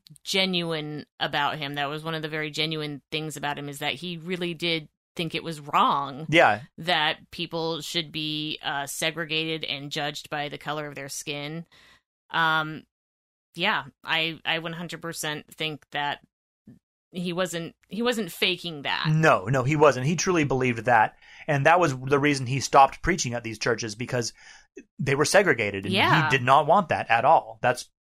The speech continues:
Speaker 2: kind of what had him start his own church.
Speaker 1: Yeah, the very first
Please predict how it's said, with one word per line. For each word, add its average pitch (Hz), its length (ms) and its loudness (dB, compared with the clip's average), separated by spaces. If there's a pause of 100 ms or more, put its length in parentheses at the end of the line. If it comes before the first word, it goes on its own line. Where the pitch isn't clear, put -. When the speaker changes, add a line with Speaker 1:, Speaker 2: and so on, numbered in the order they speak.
(220)
Speaker 2:
kind 143 280 0
of 170 80 -2
what 175 160 6
had 139 240 4
him 143 340 -2 (560)
start 147 240 4
his 151 100 0
own 170 140 4
church. - 580 4
Speaker 1:
Yeah, 180 280 0
the 170 100 -4
very 185 240 2
first - 560 -4